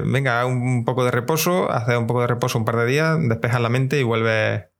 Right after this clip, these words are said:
eh, a estar, eh, como nuevo. Entonces, todo este tipo de cosas, eh, por favor, manifiéstame, eh, cómo se te ha manifestado a ti este tipo de problemas,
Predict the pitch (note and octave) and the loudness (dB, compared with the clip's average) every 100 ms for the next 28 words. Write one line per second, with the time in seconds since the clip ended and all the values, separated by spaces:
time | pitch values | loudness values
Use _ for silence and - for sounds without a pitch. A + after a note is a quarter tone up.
0 | - C3+ A#2 A#2 A2 A#2+ A2+ A2 - - | -8 -2 0 -2 -2 -2 0 -2 -4 -8
1 | - - A#2+ A2+ B2 A#2+ G#2+ - - - | -8 -6 -4 0 0 0 -2 -8 -20 -20
2 | - - - - C3 C#3+ B2+ B2+ - - | -18 -16 -8 -2 0 0 0 -2 -4 -12
3 | - - - _ _ _ _ _ _ C#3+ | -20 -20 -20 _ _ _ _ _ _ -4
4 | E3 A3 E3+ C#3+ C3+ A#2+ B2 D#3+ E3+ - | -2 -2 -2 0 0 0 0 0 0 2
5 | B2+ A2+ - - _ _ _ _ _ _ | 2 0 -2 -8 _ _ _ _ _ _
6 | _ _ _ _ _ - C#3 - A2+ D3+ | _ _ _ _ _ -6 -2 -2 0 0
7 | C#3 G#2+ - _ C#3 C3+ C3 C3 B2+ A#2 | -2 -6 -12 _ 0 2 4 2 2 0
8 | D#3 D#3+ F#3+ E3+ D#3+ F#3+ - - - C#3+ | -2 -2 -2 0 0 -2 -8 -14 -2 0
9 | C3+ B2 A#2+ A#2+ A2+ - F2 _ _ _ | 2 2 0 0 -2 -4 -6 _ _ _
10 | - - - E3+ F#3 A2+ G#2+ - - C#3 | -14 -14 -2 0 2 0 -4 -8 -4 0
11 | C3+ B2+ B2+ A#2 B2 C3 B2 A#2+ B2 B2+ | 2 2 2 0 -2 0 0 0 0 0
12 | A#2+ - A#2 B2 A#2+ A2+ A2 A2 G#2+ | 0 -2 -2 0 0 0 0 0 -2